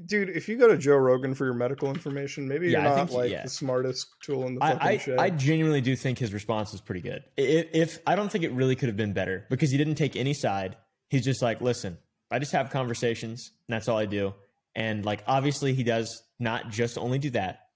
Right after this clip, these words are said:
Speaker 2: obviously,
Speaker 1: Yeah.
Speaker 2: right? But, like, he can pull back to that point and he can claim that, and it's, like, it's hard to, hard to fucking argue with it because it's, that's what he started off doing. You know, like, his old podcast and shit,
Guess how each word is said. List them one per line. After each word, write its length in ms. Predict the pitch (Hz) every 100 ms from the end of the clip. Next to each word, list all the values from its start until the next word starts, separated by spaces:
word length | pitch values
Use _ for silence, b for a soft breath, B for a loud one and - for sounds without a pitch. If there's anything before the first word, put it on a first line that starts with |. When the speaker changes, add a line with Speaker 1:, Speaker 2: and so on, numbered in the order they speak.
| _ -
Speaker 2:
obviously, 480 | 98 101 - 98 135 _ _ -
Speaker 1:
Yeah. 140 | 113
Speaker 2:
right? 220 | 98 104 - _ _ _ _ _ -
But, 200 | 127 107
like, 280 | 117 - - _ _ -
he 240 | 139 196
can 420 | - 175 165 151
pull 240 | - 160 143
back 300 | 127 123 -
to 100 | 127
that 220 | 113 -
point 320 | 127 113 107 113
and 180 | 107
he 120 | 101 117
can 220 | - 110
claim 280 | - 117 107
that, 200 | 98 92 104
and 140 | 104
it's, 160 | 98 101
like, 300 | 95 - _ _ _
it's 100 | 120
hard 260 | - 127 117
to, 280 | 117 104 92
hard 180 | 127 123
to 60 | 117
fucking 220 | 127 120
argue 220 | 107 113 104
with 140 | 92
it 100 | 85
because 180 | - 104
it's, 180 | 110 - b b
that's 160 | 262 254
what 80 | 185
he 40 |
started 320 | - 185 143
off 180 | 135 -
doing. 240 | 101 85 - _ _ _ -
You 100 | 113
know, 100 | 113
like, 160 | 117
his 180 | 160 143 -
old 280 | 135 147 127
podcast 520 | 131 139 156 131 156 -
and 100 | 139
shit, 320 | - 156 151